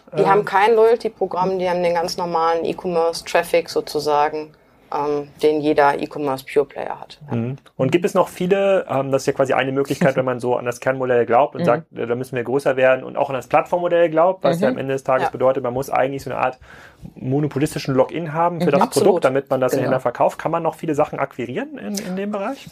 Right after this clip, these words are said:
Speaker 1: Also
Speaker 3: Gibt noch ein paar Sachen,
Speaker 1: Ja,
Speaker 3: <laughs> die man
Speaker 1: im-,
Speaker 3: akquirieren kann.
Speaker 1: immer wieder.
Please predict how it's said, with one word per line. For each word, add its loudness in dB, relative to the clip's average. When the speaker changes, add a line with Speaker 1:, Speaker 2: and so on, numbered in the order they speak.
Speaker 1:
Also 0
Speaker 3:
Gibt -6
noch 2
ein -2
paar 4
Sachen, 2
Speaker 1:
Ja, -
Speaker 3:
<laughs> 4
die 2
man 0
Speaker 1:
im-, 0
Speaker 3:
akquirieren 2
kann. 2
Speaker 1:
immer 0
wieder. -2